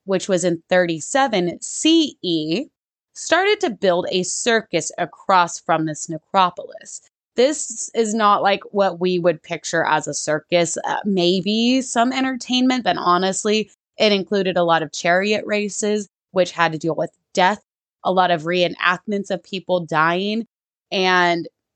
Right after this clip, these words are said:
a lot of, uh, Christian martyrs were murdered and or just sacrificed here. So it's not like we're thinking of a circus, but Caligula decided to build the circus across from the necropolis because of how much death was going on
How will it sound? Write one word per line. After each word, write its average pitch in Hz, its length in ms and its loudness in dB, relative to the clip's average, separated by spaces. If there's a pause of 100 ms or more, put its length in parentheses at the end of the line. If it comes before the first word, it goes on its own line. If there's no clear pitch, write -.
(200)
a 185 100 0
lot 175 500 4 (100)
of, 180 340 2
uh, 165 280 2
Christian 170 540 -4
martyrs 165 600 -2
were 170 180 0
murdered 165 720 2
and 160 220 0
or 160 240 0
just - 600 -8 (440)
sacrificed - 1040 -4
here. - 340 -12
So 202 180 -8
it's - 160 -10
not 359 280 2
like 370 200 2
we're 254 140 2
thinking 180 300 -6
of 160 80 -6
a 156 60 -4
circus, - 440 -12 (120)
but 285 300 0 (300)
Caligula 247 600 2
decided 170 340 0
to 165 100 -6
build 262 200 -4
the 226 100 -4
circus 175 360 -4
across 208 320 2
from 247 120 -2
the 269 80 0
necropolis 170 640 0
because 185 320 0
of 302 100 2
how 254 140 0
much 330 220 0 (380)
death 185 420 0 (320)
was 185 100 -2
going 180 340 2
on 185 360 2